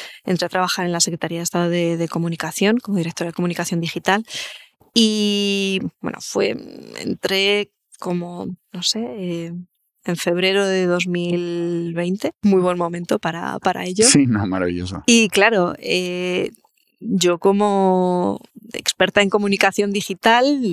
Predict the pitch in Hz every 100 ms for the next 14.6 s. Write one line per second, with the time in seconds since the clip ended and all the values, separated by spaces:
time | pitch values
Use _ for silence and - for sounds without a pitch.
0 | 180 180 - - 175 - 175 170 180 165
1 | 160 170 190 185 190 190 190 - 202 190
2 | 190 190 196 233 294 - - 180 165 -
3 | - 170 180 180 196 220 320 _ - -
4 | 170 170 175 - 180 254 - - - -
5 | - _ - - 165 151 - 370 170 165
6 | - - 175 170 175 180 185 185 185 180
7 | 180 190 - 220 185 175 180 175 175 170
8 | 165 170 165 165 170 175 175 180 185 185
9 | 185 180 180 185 101 - 214 226 - -
10 | - 151 175 175 - - 196 214 175 170
11 | 175 170 175 175 196 - 170 - - -
12 | _ - 170 170 165 170 165 - 175 180
13 | - _ 214 202 - - 170 - 185 175
14 | 170 - - 69 73 -